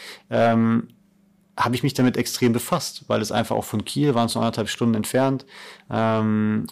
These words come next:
und waren auf, auf Kurs Meister, das würde dann Champions League, äh, Qualifikation bedeuten, vielleicht international, ähm, und es war auch einfach ein attraktives Angebot, weil ich auch dort war und die Infrastruktur einfach in diesem Verein einfach sehr gut war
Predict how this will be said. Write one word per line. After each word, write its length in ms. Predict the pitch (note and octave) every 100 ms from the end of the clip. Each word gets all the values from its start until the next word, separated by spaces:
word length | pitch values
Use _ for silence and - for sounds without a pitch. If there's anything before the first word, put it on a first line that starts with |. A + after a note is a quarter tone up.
| _ -
und 480 | A2 G#2 G2+ - _ -
waren 380 | A#2+ G2 A2 A2
auf, 200 | - -
auf 160 | -
Kurs 360 | - B2+ B2 -
Meister, 580 | A#2+ C3+ C3+ - C3+ B2
das 240 | A2 -
würde 180 | A#2 A2
dann 120 | G#2+
Champions 340 | - B2+ B2
League, 300 | B2+ A#2 -
äh, 160 | A#2 A#2
Qualifikation 720 | - B2 A#2+ - A2+ - B2
bedeuten, 400 | A#2+ A#2+ A#2 A#2+
vielleicht 240 | A#2+ A2
international, 640 | A2+ A2+ - G#2+ A2+ B2+ B2 - - - -
ähm, 420 | A2+ A2 A2 A2 -
und 80 | A#2+
es 100 | -
war 120 | A#2
auch 60 |
einfach 240 | A2+ A#2 A2
ein 240 | A#2+ A#2 - -
attraktives 500 | C3+ C3+ - C3 B2
Angebot, 480 | - C#3+ C#3 D3 A2+
weil 120 | A#2
ich 120 | B2+
auch 80 | A#2
dort 360 | - B2 C#3 B2+
war 240 | C3+ C3
und 160 | A#2+ A2+
die 80 | B2
Infrastruktur 540 | C3 B2+ B2 - B2
einfach 180 | A#2 A#2+
in 40 |
diesem 140 | G#2+ G2+
Verein 300 | A#2+ G3+ C3
einfach 240 | G#2 G2+
sehr 160 | A2 G2
gut 260 | G#2 -
war 240 | G#2+ D#3